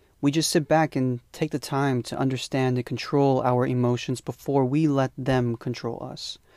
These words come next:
Living a life that reflects our four most important virtues, wisdom, temperance, courage, and justice. When, when I started my journey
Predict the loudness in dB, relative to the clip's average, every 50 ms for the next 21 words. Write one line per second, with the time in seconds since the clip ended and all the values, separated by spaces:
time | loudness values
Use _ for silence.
0 | -20 -20 -20 _ _ _ _ _ _ _ _ _ _ _ _ _ _ _ 6 6
1 | 8 8 8 8 6 6 4 4 4 4 2 0 -2 -4 -2 -2 -2 -2 -2 0
2 | 4 4 4 4 4 0 -4 -6 -2 2 2 2 2 0 -2 -10 -6 0 2 4
3 | 4 4 4 2 2 2 2 2 2 0 0 -2 -4 -4 -2 -2 -2 0 0 0
4 | -2 -2 -4 -4 -2 0 0 0 0 -2 -4 -6 -6 -6 -8 -10 -12 -14 -12 -4
5 | 0 2 2 2 2 0 -2 -2 0 0 -2 -4 -6 -4 -2 -2 -2 -2 -2 -2
6 | -2 -2 -2 -4 -8 -12 -12 -4 -2 0 0 2 0 -2 -4 -4 -6 -6 -4 -6
7 | -8 -8 -8 -12 -12 -12 -10 -12 -14 -14 _ _ _ _ _ _ _ _ _ -20
8 | -20 -20 -20 -20 -20 -20 _ _ _ _ _ _ _ _ _ 0 4 4 6 6
9 | 4 0 _ _ _ _ _ _ 4 6 6 6 6 4 4 4 4 6 6 4
10 | 4 4 4 4 4 4 4 6 6 4 4 2